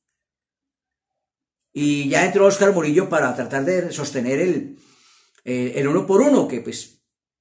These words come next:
era un muy buen resultado para la selección Colombia. Lastimosamente, vuelve y nos pasa. Después de tantos y tantos y tantas décadas,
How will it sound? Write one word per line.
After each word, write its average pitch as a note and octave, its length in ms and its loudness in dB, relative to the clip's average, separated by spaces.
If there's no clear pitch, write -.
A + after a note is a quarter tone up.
era C3 600 -2
un G3+ 140 4
muy B3+ 160 10
buen F3+ 120 4
resultado D#3+ 920 0
para C3+ 180 -2
la C3+ 80 -2
selección B2 320 -6
Colombia. A#2+ 420 -12
Lastimosamente, E3+ 1080 -2
vuelve D3+ 260 0
y D3 40 0
nos C#3+ 140 -6
pasa. - 400 -12
Después C3+ 320 -2
de D3+ 100 0
tantos D3+ 440 -4
y - 60 -14
tantos D3 440 -4
y B2 60 -12
tantas C#3 360 -6
décadas, C3 720 -8